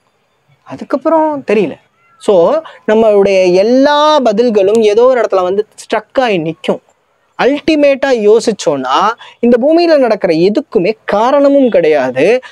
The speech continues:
அதனால ஏற்படக்கூடிய விளைவுகளும் ரொம்ப காலம்லாம் கிடையாது. ராஜராஜ சோழன் ஒரு பெரிய பிரம்மாண்டமான கோயிலை கட்டுறான். அந்த கோயிலை கட்டுற நேரம் பாத்தீங்கன்னா, அவனுடைய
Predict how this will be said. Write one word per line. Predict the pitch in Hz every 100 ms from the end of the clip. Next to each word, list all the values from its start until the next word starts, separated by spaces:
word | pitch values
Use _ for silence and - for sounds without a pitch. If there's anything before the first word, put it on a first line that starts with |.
| -
அதனால | 185 226 254 330 320
ஏற்படக்கூடிய | 247 262 269 254 220 208 175
விளைவுகளும் | 160 254 320 285 208 240
ரொம்ப | 185 220
காலம்லாம் | 254 240 196 214 233
கிடையாது. | 202 202 143 _ _ _ _ _ _ _ _ _ _ 160
ராஜராஜ | 226 311 302 269 247
சோழன் | - 196 262 277
ஒரு | 202
பெரிய | 196 214 247
பிரம்மாண்டமான | 190 202 220 196 151 147 196
கோயிலை | 190 180 185 143
கட்டுறான். | - - _ _ _ _ _ -
அந்த | 220 220
கோயிலை | 262 311 339 330 277 190 -
கட்டுற | 247 - 320
நேரம் | 262 220 254 226
பாத்தீங்கன்னா, | 190 180 185 208 190
அவனுடைய | 180 170